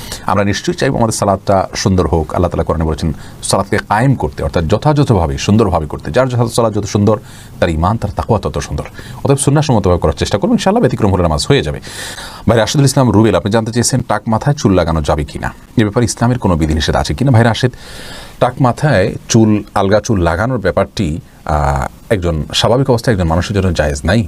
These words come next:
কারণ আল্লাহ রাব্বুল আলামিন বলেছেন, "লা তাবদীলা লিখালকিল্লাহ", আল্লাহর সৃষ্টিতে কোনো প্রকার পরিবর্তন করা চলে না। এখন কারো চুল পড়ে গেছে, তিনি আলগা চুল,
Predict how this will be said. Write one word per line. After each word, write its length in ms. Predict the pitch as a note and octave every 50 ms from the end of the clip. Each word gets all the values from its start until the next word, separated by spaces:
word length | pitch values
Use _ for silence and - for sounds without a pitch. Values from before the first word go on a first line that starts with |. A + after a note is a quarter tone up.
| - -
কারণ 160 | A2 C3+ D3
আল্লাহ 180 | C3+ G#2 G#2
রাব্বুল 200 | G2 F2 D#2 E2+
আলামিন 200 | D#2 D2+ D2+ D2+
বলেছেন, 260 | D2+ D2+ D2+ - C#3 B2+
"লা 120 | A2+ G#2
তাবদীলা 340 | - G2 E2+ F2 F#2+ F2+ F2
লিখালকিল্লাহ", 600 | D#2 - - G#2+ - - - G#2 A2+ C#3 A2+ F2+
আল্লাহর 240 | E2 F#2 G2+ F#2+ -
সৃষ্টিতে 320 | - D3 - - - C3
কোনো 160 | - A2+ G2+
প্রকার 220 | G2 - F2 F2 E2
পরিবর্তন 440 | F#2+ F2+ E2+ E2 E2 - - C3
করা 240 | B2+ - D#2+ C#2+ C#2+
চলে 260 | C#2+ - - D2 C#2+
না। 180 | C#2 F2 E2 - - - - - - - - - - - - - - - - _ - -
এখন 260 | - - - B2 G#2+ G2+ - - - - - - - -
কারো 120 | G#2 G#2
চুল 280 | G2+ - - B2+ G#2+ G2 -
পড়ে 180 | C3+ C#3 B2+
গেছে, 240 | G2 F2 E2 - -
তিনি 180 | C#2+ - F#2 F2+
আলগা 240 | E2+ F#2+ G2+ G#2 G2
চুল, 240 | - - A2+ G#2+ G#2